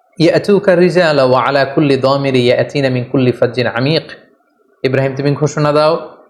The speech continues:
তোমার এই ঘোষণার বদৌলতে দেখবে আগামী বছর থেকে গোটা বিশ্ব থেকে মানুষ আসতে শুরু করবে। এবং সাইয়েদনা ইব্রাহিম আলাইহিস সালাম সাফা পাহাড়ের উপরে উঠলেন, কোনো বর্ণনায় জাবালে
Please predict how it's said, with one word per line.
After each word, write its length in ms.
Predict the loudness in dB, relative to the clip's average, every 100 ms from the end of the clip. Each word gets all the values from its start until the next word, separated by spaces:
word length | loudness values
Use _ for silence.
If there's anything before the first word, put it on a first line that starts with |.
| _ _ _ -2
তোমার 180 | 0
এই 80 | 0
ঘোষণার 360 | -2 -4 -2 0
বদৌলতে 460 | 0 0 0 0
দেখবে 260 | 0 0 0
আগামী 300 | 0 0 0
বছর 260 | 0 0 -2
থেকে 260 | 0 -2
গোটা 280 | 0 -2 0
বিশ্ব 320 | 0 -2 -2
থেকে 180 | -2 -2
মানুষ 240 | -2 -4 -4
আসতে 300 | -6 -6 -6
শুরু 180 | -6
করবে। 280 | -4 -6 -8 -10 -14 _ _ _ _ _ _ _ -2
এবং 100 | -2
সাইয়েদনা 340 | 0 0 2
ইব্রাহিম 260 | 0 0 0
আলাইহিস 220 | 0 -2
সালাম 260 | -2 -2 -2
সাফা 300 | -4 -2 0
পাহাড়ের 340 | 0 0 -2 -2 -8 -20 _ _ _ -6
উপরে 260 | -2 2
উঠলেন, 400 | 2 0 -2 -4 -6
কোনো 180 | -6 -2
বর্ণনায় 440 | 0 0 0 -2 0
জাবালে 540 | 0 2 2 0 -4